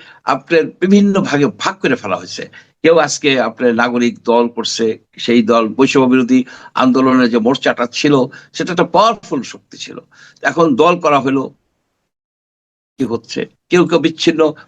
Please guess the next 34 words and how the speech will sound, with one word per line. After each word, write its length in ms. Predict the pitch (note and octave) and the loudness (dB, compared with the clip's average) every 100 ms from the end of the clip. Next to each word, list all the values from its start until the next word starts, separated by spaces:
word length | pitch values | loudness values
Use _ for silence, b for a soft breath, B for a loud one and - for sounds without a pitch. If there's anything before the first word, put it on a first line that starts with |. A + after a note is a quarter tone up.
| - | -2
বিভিন্ন 320 | E3+ G3 F3+ | 2 4 4
রকমের 260 | E3 D#3 C#3+ | 2 0 -4
কথা 260 | D3 C3+ | -4 -4
বলে। 220 | A#2 G#2+ - B B - | -4 -6 -10 B B -2
মূল 340 | D3 G#3+ A3+ | 2 4 2
শক-, 460 | F3+ E3+ E3+ _ A#2+ | -2 -6 -6 _ -4
মূল 480 | A#2 D#3 G#3+ A3+ F3+ b b _ | 0 4 4 2 -4 b b _
টার্গেট 380 | E3+ E3+ F3+ G#3+ | -2 0 0 -2
হওয়া 220 | D#3 F3 | 0 -2
উচিত 200 | F3 F3 | -2 -6
ছিল 280 | - - F3 G#3+ G3+ _ _ | -10 -2 2 2 -2 _ _
দুর্নীতি, 580 | C#3 E3+ G3 - A3 B3 _ _ _ | 2 4 2 0 -4 -6 _ _ _
দুঃশাসন, 600 | D#3+ - E3+ - G3+ G3+ G3+ B _ | 0 2 0 0 -4 -4 -8 B _
চাঁদাবাজ। 680 | - D3+ D#3+ B2+ G2+ - - _ _ - | -4 -2 0 -2 -4 -8 -14 _ _ -4
প্রত-, 240 | E3 - | -4 0
এদের 340 | D3+ E3+ G3+ | -2 0 -2
প্রথম 380 | G3+ F3+ A3 A#3+ | 0 0 2 0
টার্গেট 400 | - F3 F3+ G#3+ | 0 -2 0 -4
ছিল 220 | - C#3 | -2 0
এক 180 | B2+ B2+ | 0 -2
সময় 380 | - C3+ A2+ A2+ b b | -6 -2 -2 -4 b b
শেখ 220 | - A#3 | -4 -2
হাসিনা। 380 | E3+ F3 C#3+ - b b - | -2 -4 -6 -6 b b -4
শেখ 200 | - - | -4 -2
হাসিনাকে 400 | C#3+ G#3+ G3+ G3 | 0 2 2 0
তো 100 | F3+ | 0
আমরা, 440 | D3 C3+ C#3+ - b b _ | 2 2 2 0 b b _
আহ, 380 | - A2 F#2+ A2 | -4 -4 -4 -4
আহ, 440 | G#2 G#2+ - - | -4 -6 -8 -8
এখান 300 | F#2+ G#2 C3 | -8 -2 -2
থেকে 120 | D3 | 2
উৎখাত 400 | F3 A3 - A3 | 2 2 -4 -2
করে 160 | B2+ G#2 | -2 -2
দিয়েছি, 360 | G2 G2+ - | -6 -8 -12